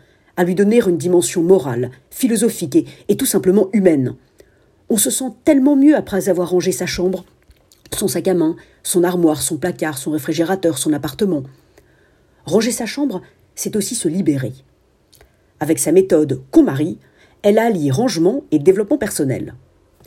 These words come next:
La vie ne commence vraiment que lorsqu'on a remis de l'ordre chez soi », écrit-elle dans son livre La magie du rangement. « Il ne faut garder que les choses qui vous mettent en joie », conseille-t-elle. Véritable icône du rangement, Marie Kondo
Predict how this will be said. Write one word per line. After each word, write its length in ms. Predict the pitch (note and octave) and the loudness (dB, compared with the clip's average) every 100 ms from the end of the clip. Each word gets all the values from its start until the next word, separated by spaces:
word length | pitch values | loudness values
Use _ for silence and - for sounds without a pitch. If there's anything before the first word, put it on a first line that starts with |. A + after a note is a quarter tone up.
| _ _ _ _ _ | _ _ _ _ _
La 160 | D#3 F3 | 2 2
vie 300 | D#3+ C#4 - | 2 -4 0
ne 80 | F3 | 0
commence 380 | F3 E3+ E3 C3+ | 2 4 2 2
vraiment 440 | D#3 G3+ G#3 - - | 2 4 4 0 -2
que 80 | |
lorsqu'on 360 | E3+ G3+ - D3+ | 0 0 -2 -4
a 60 | C#3 | -2
remis 260 | F3 A#3 | 0 2
de 100 | E3 | 2
l'ordre 320 | D#3+ G#3 E3 | 2 0 -2
chez 140 | D3 D#3+ | -4 -4
soi », 340 | - - C3 - _ | -4 -4 -4 -8 _
écrit-elle 440 | C#3 D#3 C3+ G3 E3+ | -8 -4 0 0 0
dans 100 | C#3+ | -2
son 160 | D#3 | 0
livre 280 | E3 G3+ D#3+ | -2 0 0
La 100 | C#3 | 2
magie 220 | D3+ D3 | 2 0
du 120 | D#3+ | 0
rangement. « 400 | D3 C#3+ B2+ A#2 - _ _ _ _ _ _ _ - | 0 0 -4 -6 -8 _ _ _ _ _ _ _ -2
Il 100 | G#3 | 2
ne 80 | A3+ | 2
faut 140 | A3+ | 2
garder 320 | G3+ G#3+ G#3+ | -2 0 -2
que 180 | C#4+ - | 0 0
les 100 | C4 | 0
choses 300 | A3+ C#4 C#4 | -2 -4 -4
qui 100 | - | -4
vous 120 | G3+ | -2
mettent 260 | G#3 A3+ - | -2 -2 -4
en 120 | G#3+ | -2
joie », 340 | F3+ D#3+ - - | 2 2 0 -8
conseille-t-elle. 680 | C3 C3 A#2+ - D#2+ - - _ _ _ - _ _ _ _ _ | -8 -6 -6 -6 -12 -14 -20 _ _ _ -20 _ _ _ _ _
Véritable 520 | D#3+ A#3 B3+ C#4 D4+ - | 2 2 0 -4 -4 -2
icône 300 | C4+ - C#4 | -2 0 0
du 100 | F3 | 0
rangement, 440 | D3+ C#3+ C3 C3 - _ _ _ | -2 -2 -2 -4 -8 _ _ _
Marie 280 | F3 A3 A#3+ | 0 0 0
Kondo 360 | E3+ D3 D3 | 0 0 -2